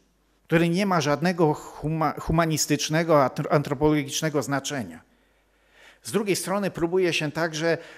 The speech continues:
roztoczyć ludzką kontrolę nad śmiercią. Człowiek w oparciu o technologię próbuje, y, postawić się w sytuacji kogoś, kto decyduje o tym, kiedy człowiek ma umrzeć, a kiedy jeszcze żyć.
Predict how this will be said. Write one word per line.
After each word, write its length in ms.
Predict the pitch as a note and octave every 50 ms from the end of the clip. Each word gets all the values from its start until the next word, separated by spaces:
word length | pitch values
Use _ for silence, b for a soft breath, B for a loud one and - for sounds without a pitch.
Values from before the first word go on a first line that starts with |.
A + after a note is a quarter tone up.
| B
roztoczyć 760 | B C3+ D#3 E3 D#3+ D#3+ - - F#3+ G3 F#3+ F#3+ F3+ - - E3+
ludzką 420 | D#3+ F3+ G#3 G#3 - - E3+ E3+
kontrolę 600 | - E3+ E3+ F3+ E3+ - - F#3 F#3+ F3+ D3 C3
nad 180 | B2+ B2+ C3 -
śmiercią. 500 | - D3+ D#3 D3+ B2+ G2 - - - - - - _ _
Człowiek 540 | - - - G3 G#3 G3 F#3 E3 D#3+ - -
w 80 | B2 D#3
oparciu 540 | D3+ D3+ - F3+ F#3 F#3+ F#3 - - C#3 C#3
o 60 | C3+
technologię 640 | C#3 F3 D#3+ - - D3 D3 D#3 F3+ G3 E3+ D#3+ D3+
próbuje, 520 | - - D#3 D#3+ C#3+ E3 F3 E3+ E3+ D#3+ - B B B B B B -
y, 260 | B2+ D3 C#3+ C#3+ C#3+ C3+ C#3+ - -
postawić 560 | D#3+ D#3 - - - F#3 G3 F3 E3 C#3+ -
się 300 | - - D3 D#3+ F3 F3+
w 40 | -
sytuacji 500 | - E3 D#3+ D#3+ D3+ E3 E3 D#3+ - D3+
kogoś, 320 | - F3 F#3 F#3 E3+ F3+
kto 200 | - - D#3+ E3
decyduje 640 | D3+ E3 D#3+ - E3 D#3+ D3+ G3+ G#3 F#3+ C#3+ A#2+ A2 B B B B B
o 120 | - F3+
tym, 260 | F3 - D#3 C#3 A#2+
kiedy 340 | - - E3+ G#3+ G#3+ - F#3
człowiek 440 | - - F3 G3 G3+ G3 G3+ - -
ma 140 | E3 F3+ E3+
umrzeć, 600 | - - G3+ G#3 G#3 F#3+ E3 G#3 A#3 A#3 A#3 - -
a 80 | -
kiedy 300 | - - F#3 G3 F#3+ F#3
jeszcze 380 | E3 F#3+ G3 - - - F#3+ F3+
żyć. 580 | E3 G3 E3+ - - - - - - - _